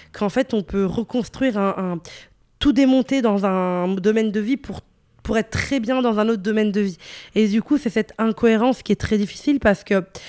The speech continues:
dans la société, on nous apprend qu'il y a deux trucs, soit tu vas bien, soit tu vas pas bien. C'est tout. Alors que, en fait, moi, ce que, ce que,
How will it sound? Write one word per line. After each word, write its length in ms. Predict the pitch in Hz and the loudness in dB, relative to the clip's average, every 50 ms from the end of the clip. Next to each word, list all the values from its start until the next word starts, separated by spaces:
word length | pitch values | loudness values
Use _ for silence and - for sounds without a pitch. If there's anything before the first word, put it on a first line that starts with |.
| - - - - - | -18 -20 -12 -4 0
dans 100 | 220 220 | 4 6
la 100 | 226 214 | 6 4
société, 380 | - - 220 - - - 277 277 269 | 4 2 -2 -2 0 2 2 4 4
on 100 | 226 220 | 4 4
nous 160 | 214 202 196 | 4 4 4
apprend 280 | 196 190 - - 254 254 | 2 2 0 0 -2 -2
qu'il 120 | - - | 0 0
y 40 | 190 | -2
a 40 | 175 | 0
deux 180 | 165 202 220 | 0 -4 -4
trucs, 280 | 185 - - 262 269 - | -4 -4 -2 -4 -2 -2
soit 100 | - 220 | -2 -4
tu 160 | - - 190 | 0 2 4
vas 120 | 185 180 | 4 4
bien, 280 | 175 175 170 202 208 220 | 2 0 2 2 2 2
soit 140 | 208 - 190 | 0 -2 -6
tu 120 | - - | -6 -4
vas 100 | 175 160 | -4 -4
pas 180 | - - 180 170 | -2 -2 -2 -2
bien. 200 | 160 156 139 - _ - - - - _ | -2 -4 -6 -8 _ -18 -20 -20 -20 _
C'est 240 | - - - 202 196 | -14 -6 -2 -2 -2
tout. 160 | - - 165 - _ _ - - - - - - | -2 -4 -10 -12 _ _ -20 -20 -18 -18 -14 -8
Alors 320 | - 196 196 202 208 190 - | -4 0 2 2 2 0 -2
que, 300 | - - 208 196 190 - | -4 -2 -2 0 -2 -2
en 80 | 202 196 | -4 -4
fait, 320 | - - 254 277 - - | -2 -2 -2 -2 -2 -2
moi, 300 | 214 196 208 220 240 254 | -4 -2 0 0 0 -2
ce 100 | - - | -4 -6
que, 480 | - - 202 190 180 180 175 170 170 175 | -6 -4 -2 0 0 0 0 -2 -2 -4
ce 120 | 170 - - | -6 -8 -10
que, 380 | - 185 180 175 170 165 160 | -6 -4 -4 -2 -2 -4 -6